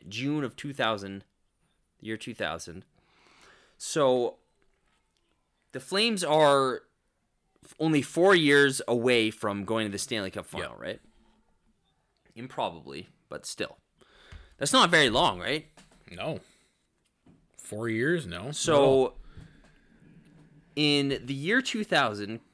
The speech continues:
Speaker 1: Craig Button, in summer of two thousand, Craig Button terminates the contract of Martin Saint Louis.
Speaker 2: He was released.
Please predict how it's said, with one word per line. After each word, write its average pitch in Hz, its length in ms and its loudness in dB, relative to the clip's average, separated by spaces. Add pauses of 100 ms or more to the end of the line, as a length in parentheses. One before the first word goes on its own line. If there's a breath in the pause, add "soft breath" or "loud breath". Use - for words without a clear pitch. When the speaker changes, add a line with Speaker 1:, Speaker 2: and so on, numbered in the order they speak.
(100)
Speaker 1:
Craig 160 260 -2
Button, 127 540 -2
in 117 100 -10
summer 165 240 -2
of 156 100 -4
two 156 140 -8
thousand, 123 300 0
Craig 143 240 -6
Button 127 280 -2 (800 soft breath)
terminates 180 540 2
the 131 80 -2
contract 143 580 2 (460)
of 110 320 -4
Martin 113 400 -2
Saint 101 280 -4
Louis. 85 260 -10 (500 loud breath)
Speaker 2:
He 117 180 -4
was 127 140 0
released. - 460 -4